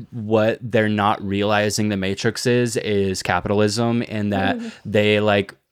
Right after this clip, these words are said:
Speaker 1: before they escape the Matrix, like, being in the Matrix is just, like, being, like, another cog in the machine and then escaping the Matrix is, like, them having enough wealth where they don't have to play the rat race game
Speaker 2: Yeah.
Speaker 1: of capitalism. And that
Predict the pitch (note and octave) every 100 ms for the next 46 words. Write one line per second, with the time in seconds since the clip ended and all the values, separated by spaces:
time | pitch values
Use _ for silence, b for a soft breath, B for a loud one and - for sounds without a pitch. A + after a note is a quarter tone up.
0 | - A2+ G2+ G#2+ - G#2+ G#2+ G#2+ G#2 -
1 | A2 G#2 G#2 G2 - A2 G#2+ - G2 F2+
2 | G2+ G2+ G2 F#2+ F#2+ G#2+ G2+ - G2 -
3 | G2+ - G2 F#2 b b b b b -
4 | F2 A#2 G#2+ G#2+ G#2+ G2 G2+ G2 G2 G2
5 | F#2+ G2+ G2+ G2 G#2 F#2+ G2 G2 F#2+ F#2
6 | - F#2+ F#2 G2 G2 G2+ G2 G#2+ G2 G2+
7 | F2+ F2+ G2 F#2 F#2+ F#2+ F#2+ F#2+ F#2+ F#2
8 | F2+ F#2+ E2+ F2+ - G2 F2+ F#2 F2+ F#2
9 | - G2+ - F#2+ F#2 - - G2 F2+ F2+
10 | F2 F#2 F2+ G2 F#2+ F#2+ - - F#2+ F#2
11 | G#3 F3+ D3 - - F2+ E2+ G#2 G2+ G#2+
12 | A#2+ A#2+ b b b b b - A2+ A2
13 | G#2 G2+